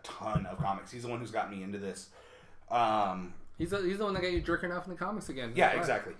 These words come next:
Speaker 1: <laughs>
Speaker 2: I don't
Speaker 1: No,
Speaker 2: mean, like, really
Speaker 1: I don't jerk off
Speaker 2: vulgar
Speaker 1: into 'em
Speaker 2: and
Speaker 1: because
Speaker 2: No, I don't
Speaker 1: it
Speaker 2: mean,
Speaker 1: ruins
Speaker 2: like,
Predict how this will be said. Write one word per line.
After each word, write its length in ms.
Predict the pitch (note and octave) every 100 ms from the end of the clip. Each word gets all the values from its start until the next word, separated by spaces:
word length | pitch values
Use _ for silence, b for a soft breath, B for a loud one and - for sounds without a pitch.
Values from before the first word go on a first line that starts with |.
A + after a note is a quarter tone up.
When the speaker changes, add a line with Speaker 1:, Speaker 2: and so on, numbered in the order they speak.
| -
Speaker 1:
<laughs> 180 | - -
Speaker 2:
I 520 | G3+ - - - -
don't 200 | F3 G#3
Speaker 1:
No, 180 | - - -
Speaker 2:
mean, 100 | C#4
like, 180 | B3 F3+
really 120 | G#3
Speaker 1:
I 40 |
don't 120 | - G3
jerk 180 | A3+
off 120 | G#3 F3+
Speaker 2:
vulgar 140 | E3
Speaker 1:
into 260 | G3 A3 G#3+
'em 140 | G#3+
Speaker 2:
and 160 | G#3 E3+
Speaker 1:
because 600 | F3+ F#3+ F3 E3 D#3 D#4
Speaker 2:
No, 100 | G4
I 160 | D#4+
don't 260 | D#4+ D#4+ D#4
Speaker 1:
it 140 | - F3+
Speaker 2:
mean, 80 |
Speaker 1:
ruins 320 | G3+ A3 G#3
Speaker 2:
like, 120 | -